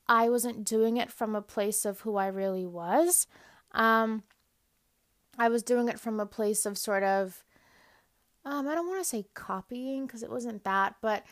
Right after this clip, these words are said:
I, like, I was trying to be, like, um, like a Sopa Rush or, like, an Amanda Pittman. Um, and they are amazing people who I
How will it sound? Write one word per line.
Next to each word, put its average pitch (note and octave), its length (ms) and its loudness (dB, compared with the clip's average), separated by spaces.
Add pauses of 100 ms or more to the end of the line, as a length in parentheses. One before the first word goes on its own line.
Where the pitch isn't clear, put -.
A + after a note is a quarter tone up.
(300)
I, C#4 440 4
like, C4 320 2
I D#4 600 6
was D4 220 -6
trying B3 540 2
to B3 200 0
be, A3 440 0
like, G3 480 2 (1400)
um, A#3 540 -4
like A#3+ 280 2
a B3 40 -2
Sopa C#4 520 10
Rush - 720 4
or, G#3+ 200 4
like, G#3 400 2
an G#3 180 -4
Amanda A3 400 -2
Pittman. F3+ 840 -10 (540)
Um, A#3 320 2
and B3 180 2
they C#4 120 6
are C#4+ 180 6
amazing B3 720 2
people A#3 500 0
who A3 180 2
I G#3 220 4